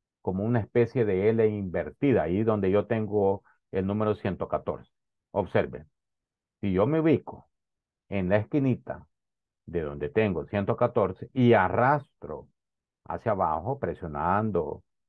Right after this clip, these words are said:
el botón izquierdo del mouse, mire cuántas filas adicionales pude crear. Lo mismo puedo hacer con columnas. Voy a crear una columna más. ¿Ve?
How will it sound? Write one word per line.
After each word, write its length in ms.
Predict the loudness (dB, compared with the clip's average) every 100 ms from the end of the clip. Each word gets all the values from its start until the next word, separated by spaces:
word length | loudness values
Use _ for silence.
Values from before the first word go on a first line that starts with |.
| _
el 120 | -10 -6
botón 380 | -6 -2 0 0
izquierdo 640 | -4 0 2 2 2 2
del 160 | 2 2
mouse, 500 | 0 0 0 0 -6 _ _ _ _ _ _ _ _ _ _ _ _ _ _ _ _ _ _ _ _ _ _ _ -8
mire 260 | -4 -2 0
cuántas 320 | -2 -2 -4
filas 280 | 0 2 2
adicionales 540 | 0 0 -2 -2 -4
pude 260 | 0 2 2
crear. 340 | -2 -2 -4 _ _ _ _ _ _ _ _ _ _ _ _ _ _ _ _ _ _ _
Lo 220 | 2 4 6
mismo 420 | 4 4 2 2
puedo 260 | 4 4 4
hacer 420 | 2 0 0 -2
con 320 | -2 0 -2
columnas. 480 | -2 0 0 -2 -2
Voy 160 | 0 0
a 60 | 2
crear 180 | 2
una 220 | 2 0 -2
columna 340 | -2 -4 -4
más. 200 | -6 -6 _ _ _ _ _ _ _ _ _ _ _ _ _ _ _ _
¿Ve? 220 | -4 -4